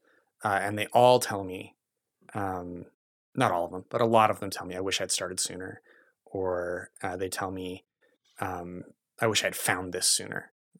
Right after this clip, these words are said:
right? Like, it's more fulfilling than whatever their other thing was. Yeah, you just, y-, you gotta put in the time. And,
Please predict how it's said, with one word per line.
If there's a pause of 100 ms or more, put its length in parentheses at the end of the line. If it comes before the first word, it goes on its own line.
right?
Like,
it's
more
fulfilling
than (320)
whatever
their
other
thing
was. (640)
Yeah,
you
just,
y-,
you
gotta
put
in
the
time.
And,